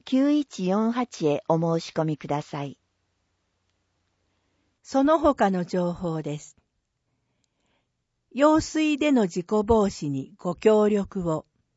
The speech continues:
Speaker 2: アイディー一零一九七二五。梅雨時の用水路は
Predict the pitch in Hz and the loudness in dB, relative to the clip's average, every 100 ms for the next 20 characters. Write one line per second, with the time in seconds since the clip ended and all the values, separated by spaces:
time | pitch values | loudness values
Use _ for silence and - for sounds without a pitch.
0 | _ _ _ _ _ _ _ - 247 269 | _ _ _ _ _ _ _ 0 2 2
1 | 214 240 202 135 _ _ _ _ _ - | -4 -4 -6 -8 _ _ _ _ _ -14
2 | 190 269 285 320 302 208 185 - - 202 | -10 -4 0 4 4 2 -4 -12 -10 -2
3 | 180 151 160 190 214 220 220 156 127 131 | -2 -2 -4 -4 -2 -4 -4 -6 -8 -10
4 | - _ _ _ _ _ _ _ _ _ | -10 _ _ _ _ _ _ _ _ _
5 | _ _ _ _ _ _ _ _ _ - | _ _ _ _ _ _ _ _ _ -4
6 | 247 302 302 294 294 302 302 302 294 - | 0 2 2 0 2 2 4 4 2 0
7 | 294 226 170 151 151 | -2 0 -2 -4 -8